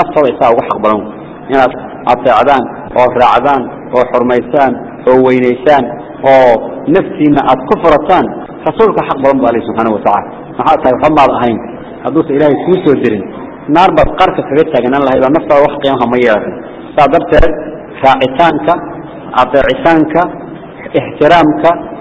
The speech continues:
وينينك مقلك سوى بالنفس على وحق،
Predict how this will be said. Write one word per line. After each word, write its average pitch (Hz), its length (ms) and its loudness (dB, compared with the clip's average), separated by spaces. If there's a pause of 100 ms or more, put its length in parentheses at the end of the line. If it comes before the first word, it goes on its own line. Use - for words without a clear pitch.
(160)
وينينك 139 600 2 (500)
مقلك 156 500 2 (840)
سوى 202 240 6 (100)
بالنفس 165 360 2
على 170 180 6
وحق، 143 240 2